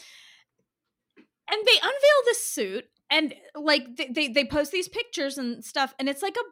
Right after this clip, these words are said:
black suit. And everybody, like, anybody who's, like, familiar with the way this stuff works is looking at this suit and is like, "You have to be white in order to reflect sunlight. Like, a black spacesuit on the moon's going to kill you."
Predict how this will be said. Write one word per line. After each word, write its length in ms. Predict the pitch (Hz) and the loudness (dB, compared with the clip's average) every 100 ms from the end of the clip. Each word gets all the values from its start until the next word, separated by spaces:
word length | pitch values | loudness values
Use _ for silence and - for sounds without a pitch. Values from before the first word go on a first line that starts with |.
| - | -10
black 560 | 247 220 202 208 - - | -4 0 0 -2 -10 -18
suit. 640 | - - 277 208 - - | -16 -10 -6 -6 -6 -8
And 80 | 330 | 2
everybody, 680 | 415 539 659 605 523 466 330 | 2 2 2 4 4 2 2
like, 220 | 294 294 | 2 2
anybody 420 | 330 320 311 311 302 | 0 2 2 2 0
who's, 180 | 269 | -2
like, 160 | 254 233 | -4 -6
familiar 600 | - 240 277 311 294 233 | -6 -4 -2 0 0 0
with 100 | 226 | 0
the 80 | 202 | 0
way 140 | 226 | 0
this 160 | 214 214 | -2 -6
stuff 180 | 202 285 | -6 0
works 320 | 440 285 - - - - | 2 2 -2 -16 -20 -4
is 160 | 269 254 | -4 0
looking 340 | 330 554 622 539 | 2 4 2 2
at 100 | - | 0
this 340 | 330 - - _ _ _ - | -4 -4 -16 _ _ _ -8
suit 280 | - 453 247 | 4 6 6
and 100 | 269 | 4
is 160 | 254 | 4
like, 320 | 269 233 220 _ _ _ _ _ _ _ _ _ _ _ _ _ _ _ _ _ - | 4 4 2 _ _ _ _ _ _ _ _ _ _ _ _ _ _ _ _ _ -8
"You 200 | 262 554 719 640 | -6 -4 -2 0
have 160 | 622 - | 0 0
to 120 | 415 | 0
be 680 | 247 294 294 294 285 262 - | 0 0 2 2 0 -2 -6
white 560 | 226 202 214 294 277 233 | -8 -2 4 4 4 -2
in 100 | 226 | -2
order 220 | 226 220 | -2 -4
to 160 | 214 208 | -6 -8
reflect 420 | 208 - 226 - | -8 -6 -8 -8
sunlight. 680 | - 262 226 185 175 190 | -6 -2 -2 -4 -10 -8
Like, 160 | 220 220 | -6 -6
a 40 | 220 | -6
black 520 | 208 247 294 508 622 | -6 0 4 4 0
spacesuit 520 | - 359 302 - 339 | -6 -4 -2 -2 -2
on 120 | 240 | -2
the 80 | 240 | 0
moon's 340 | 226 226 220 - | 0 0 -4 -4
going 240 | 233 208 | -6 -6
to 140 | 208 | -8
kill 420 | - - - 247 202 | -16 -10 0 0 0
you." 440 | - 101 113 | -4 -18 -18